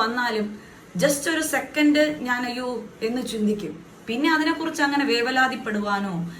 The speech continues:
ചിന്തിക്കുവാനോ ഒന്നും ഇടയാകത്തില്ല. എന്ത് പ്രശ്നവുമാകട്ടെ, എന്ത് പ്രശ്നവുമാകട്ടെ, എന്നെ അതൊന്നും ഇപ്പൊ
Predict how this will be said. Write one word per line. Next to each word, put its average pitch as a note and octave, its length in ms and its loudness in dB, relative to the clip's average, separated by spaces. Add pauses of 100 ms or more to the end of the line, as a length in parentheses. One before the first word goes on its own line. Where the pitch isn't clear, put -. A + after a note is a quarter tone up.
(160)
ചിന്തിക്കുവാനോ A3+ 760 -2 (260)
ഒന്നും E4+ 580 -2 (100)
ഇടയാകത്തില്ല. E3+ 640 -2 (960)
എന്ത് F4+ 320 6
പ്രശ്നവുമാകട്ടെ, G3 800 2 (560)
എന്ത് D#4 240 2
പ്രശ്നവുമാകട്ടെ, F3 800 -2 (640)
എന്നെ B3 220 4
അതൊന്നും A#3+ 640 0
ഇപ്പൊ G#3+ 140 -6